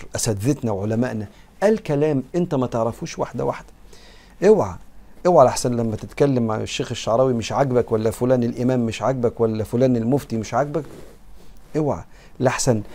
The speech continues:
الواحد شاف في سكته القصيرة دي، شاف ناس بيغلق عليها ولا يفتح له، وتلاقيه طلع كده وغطس تاني بعد ما خبط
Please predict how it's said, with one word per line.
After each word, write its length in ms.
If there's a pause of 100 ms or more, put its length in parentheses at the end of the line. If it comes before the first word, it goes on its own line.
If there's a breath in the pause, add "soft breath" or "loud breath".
(280 loud breath)
الواحد 480
شاف 280
في 120
سكته 460
القصيرة 640
دي، 180 (460 soft breath)
شاف 280
ناس 220
بيغلق 640
عليها 360 (880)
ولا 300
يفتح 480
له، 120 (800)
وتلاقيه 300
طلع 320
كده 240
وغطس 440
تاني 300
بعد 240
ما 100
خبط 580